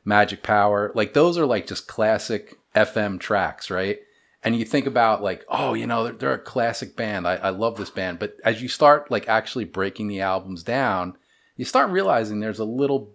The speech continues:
bit of kinda, like, almost, like, aimlessness at sometimes, especially on the earlier albums. And when you look at, you think about a band like Triumph, a, a three-piece, a power trio out of Canada, right? I mean, the only other bands, if you were gonna look at Canadian acts, you, you got Rush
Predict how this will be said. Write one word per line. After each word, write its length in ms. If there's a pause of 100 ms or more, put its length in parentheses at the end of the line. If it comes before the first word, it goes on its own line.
bit 220
of 400
kinda, 240
like, 400
almost, 420
like, 360 (100)
aimlessness 640
at 100
sometimes, 640
especially 440
on 100
the 120
earlier 380
albums. 560 (380)
And 100
when 80
you 80
look 180
at, 200 (100)
you 300
think 180
about 220
a 20
band 240
like 160
Triumph, 480
a, 180
a 60
three-piece, 800 (280)
a 80
power 340
trio 400
out 140
of 60
Canada, 500
right? 300 (360)
I 60
mean, 180
the 80
only 240
other 180
bands, 460
if 100
you 120
were 100
gonna 220
look 180
at 80
Canadian 480
acts, 320
you, 60
you 160
got 200
Rush 560